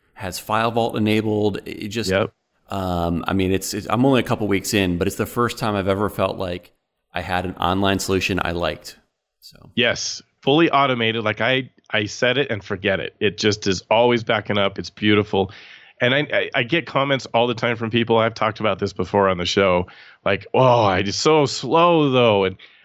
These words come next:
Speaker 2: okay, that's, it, it actually, Backblaze has little choice in that. <laughs> Your internet provider is probably the key issue there, which is why we talked about when I said earlier, backup, the online stuff is just not where it needs to be. Most internet providers, at least in the U S, there's some,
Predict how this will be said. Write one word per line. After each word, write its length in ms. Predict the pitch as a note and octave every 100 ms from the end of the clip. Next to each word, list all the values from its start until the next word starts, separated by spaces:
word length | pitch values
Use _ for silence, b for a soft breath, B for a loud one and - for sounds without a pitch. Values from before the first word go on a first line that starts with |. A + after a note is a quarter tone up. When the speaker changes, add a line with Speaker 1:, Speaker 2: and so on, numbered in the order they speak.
| _ B2+
Speaker 2:
okay, 260 | B2 B2+
that's, 400 | A2 A2+ - - -
it, 180 | G#2 -
it 260 | A2 - -
actually, 320 | C3 - C3+
Backblaze 460 | C3 C3+ C3+ B2+
has 180 | A2+ F#2
little 200 | G2+ G2+
choice 360 | G2 G2+ F2 -
in 140 | F2+
that. 340 | F#2+ C3 C3 - -
<laughs> 160 | - -
Your 240 | G#2 A2
internet 340 | B2 B2+ A#2+ A2
provider 460 | G#2+ G2 F#2+ G2
is 180 | F#2+ F2+
probably 540 | - G#2+ G#2 F#2+ G2
the 120 | F2+ F2+
key 540 | - G2 G2 F#2+ -
issue 300 | G#2+ G#2 G2+
there, 280 | F#2 F2 F2+
which 140 | G#2+ C#3+
is 100 | C#3
why 140 | C#3+
we 120 | C3
talked 280 | A2+ A2+ A2
about 360 | G#2+ G#2 G2 G#2
when 120 | G2+
I 60 | F#2+
said 240 | G#2 G2
earlier, 320 | G2+ G2 F#2+
backup, 540 | - F#2+ F#2+ G2+ G2 - B B -
the 120 | A2
online 360 | G#2+ G#2 G2+
stuff 360 | F#2 A2 G2 -
is 160 | E2+ -
just 360 | A#2 A2+ -
not 300 | G2+ G#2 -
where 100 | F#2+
it 60 | F2+
needs 220 | F#2+ F2+
to 100 | F#2
be. 320 | F#2+ F#2 F2 B B B -
Most 340 | A2 B2 B2
internet 380 | B2+ B2 A#2+ G#2
providers, 460 | A2+ A2 A2 A2 G#2
at 200 | F2+ G2
least 240 | B2+ B2+
in 80 | A#2
the 100 | A2+
U 280 | A2 G#2+ G#2+
S, 280 | G#2 G2+ -
there's 240 | G2+ -
some, 320 | G#2 G2+ G2